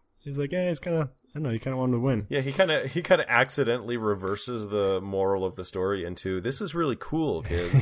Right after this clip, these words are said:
Speaker 1: <laughs> Yeah. Yeah.
Speaker 2: Look how fucking cool this guy is.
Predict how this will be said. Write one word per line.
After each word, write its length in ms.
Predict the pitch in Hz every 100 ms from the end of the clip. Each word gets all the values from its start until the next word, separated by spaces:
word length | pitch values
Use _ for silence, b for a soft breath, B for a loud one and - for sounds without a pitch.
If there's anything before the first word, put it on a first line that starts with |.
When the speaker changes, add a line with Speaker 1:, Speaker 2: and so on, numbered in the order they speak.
| 147
Speaker 1:
<laughs> 140 | 147
Yeah. 300 | 139 135 107 - _ - - B B B _ - B B -
Yeah. 140 | 123 -
Speaker 2:
Look 140 | 135
how 100 | 135
fucking 320 | - 165 139
cool 340 | 110 - 151 143
this 160 | 107 -
guy 180 | 92 85
is. 300 | 85 85